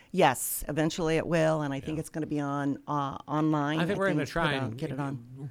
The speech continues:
Speaker 3: broadly disseminate this information
Speaker 2: Right on.
Speaker 3: here the
Speaker 2: Okay.
Speaker 3: next week or so.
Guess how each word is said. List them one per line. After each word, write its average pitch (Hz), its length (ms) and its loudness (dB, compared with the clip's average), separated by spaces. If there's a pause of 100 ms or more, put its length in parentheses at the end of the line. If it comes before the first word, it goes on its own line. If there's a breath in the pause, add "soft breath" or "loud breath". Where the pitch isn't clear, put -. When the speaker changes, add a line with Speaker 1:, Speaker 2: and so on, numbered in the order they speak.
Speaker 3:
broadly 165 400 2
disseminate 110 760 -8 (140)
this 113 220 -14
information 113 540 -10
Speaker 2:
Right 120 100 -8
on. 113 60 -8
Speaker 3:
here 113 100 -6
the 104 60 -8
Speaker 2:
Okay. 107 120 -6
Speaker 3:
next - 220 -12
week 104 260 -12
or 98 40 -18
so. - 180 -16